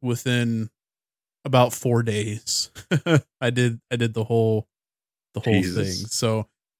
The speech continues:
Speaker 1: uh, I went through episode one to, of course, catch myself up, season one, all the way through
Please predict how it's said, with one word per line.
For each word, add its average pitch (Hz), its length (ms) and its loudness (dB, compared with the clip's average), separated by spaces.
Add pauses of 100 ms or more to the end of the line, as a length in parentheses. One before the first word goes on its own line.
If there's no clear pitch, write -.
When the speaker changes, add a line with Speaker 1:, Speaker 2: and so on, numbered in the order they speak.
(120)
Speaker 1:
uh, 117 520 0
I 117 260 2
went 135 340 2
through 131 280 2
episode 120 400 -2
one 123 420 0
to, 123 160 -4
of 110 100 -8
course, 117 380 -4
catch - 540 -4
myself 107 440 -4
up, 170 200 2
season 139 380 0
one, 135 420 2 (420)
all 135 840 0
the 135 60 0
way 131 200 -2
through 113 600 -4